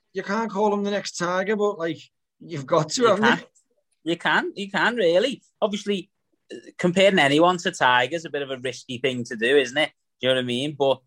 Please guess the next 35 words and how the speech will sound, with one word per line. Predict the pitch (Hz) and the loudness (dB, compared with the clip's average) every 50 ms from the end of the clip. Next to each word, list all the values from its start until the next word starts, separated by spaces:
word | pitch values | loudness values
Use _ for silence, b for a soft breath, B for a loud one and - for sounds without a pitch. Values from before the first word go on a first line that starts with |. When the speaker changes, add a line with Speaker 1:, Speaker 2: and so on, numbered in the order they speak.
| _ _ _ - | _ _ _ -6
Speaker 2:
at | - - | -4 0
the | 147 143 | 0 0
end | 143 151 156 151 | 0 0 -2 -6
of | 147 | -10
the | 151 | -8
day, | 127 107 113 117 143 156 135 - _ _ - | -4 -2 0 0 0 0 -2 -8 _ _ -2
like, | 131 127 123 120 - _ _ _ _ _ | -2 -2 -2 -4 -10 _ _ _ _ _
Tiger | - 143 135 139 143 156 165 170 - _ _ _ _ _ _ _ _ | 0 2 2 2 0 -2 -4 -6 -6 _ _ _ _ _ _ _ _
never | 143 156 156 147 156 | -6 -6 -6 -6 -6
won | 147 151 151 151 147 - - | -6 -6 -6 -6 -8 -12 -10
two | - 147 143 | -6 -6 -2
majors | 139 139 131 123 107 117 117 | 0 0 0 -2 -2 -2 -2
on | 120 113 | -2 -2
his | 117 110 | -2 -2
debut, | - - 104 101 101 95 104 104 104 - _ _ _ _ _ _ _ - | -2 -2 -2 -2 -4 -4 -4 -6 -6 -8 _ _ _ _ _ _ _ -6
did | - 123 139 | -2 0 0
he? | 139 | 0
Speaker 1:
No. | 226 247 | -2 -4
Speaker 2:
You | - - - - _ - | -8 -14 -20 -12 _ 0
know | 123 | 0
what | 120 120 | 2 2
I | 117 | 2
mean? | 117 117 127 139 135 127 | 2 2 0 0 -2 -4
So, | - - 120 120 120 117 b b b b _ _ _ | -2 2 2 2 2 0 b b b b _ _ _
you | - | 0
know, | 127 120 120 | 2 4 4
he's | 127 127 131 123 - | 2 0 -2 -4 -4
got, | - - | -2 -2
he's | 127 120 | 0 0
got | - 151 - - | 0 0 2 4
that | 135 131 | 4 4
ahead | 101 117 139 147 | 4 2 0 -2
of | |
him, | 147 147 | -4 -8
and, | 139 | -8